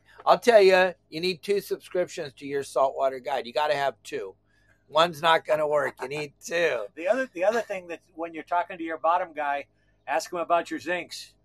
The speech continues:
Speaker 2: That's really important. And if, if he's not, t-, he should be telling you, um, if they're wearing thin. But if he's not,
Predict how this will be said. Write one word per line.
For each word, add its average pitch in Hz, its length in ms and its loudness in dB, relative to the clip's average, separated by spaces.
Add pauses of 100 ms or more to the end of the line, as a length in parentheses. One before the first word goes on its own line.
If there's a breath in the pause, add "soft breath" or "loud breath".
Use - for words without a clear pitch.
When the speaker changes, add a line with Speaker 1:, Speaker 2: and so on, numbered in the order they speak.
(640)
Speaker 2:
That's 135 220 -8
really 170 260 -2
important. 170 520 0 (100)
And 127 140 -18
if, 139 160 -20
if 143 220 -16
he's 165 200 -6
not, 185 220 -6
t-, 185 100 -14
he 160 80 -8
should 214 240 -8
be 185 120 -8
telling 190 380 0
you, - 120 -14 (640)
um, 127 460 -6 (120)
if 131 160 -16
they're 147 160 -4
wearing 151 340 -4
thin. 147 320 -6
But 131 140 -6
if - 80 -14
he's 131 160 -16
not, 156 160 -6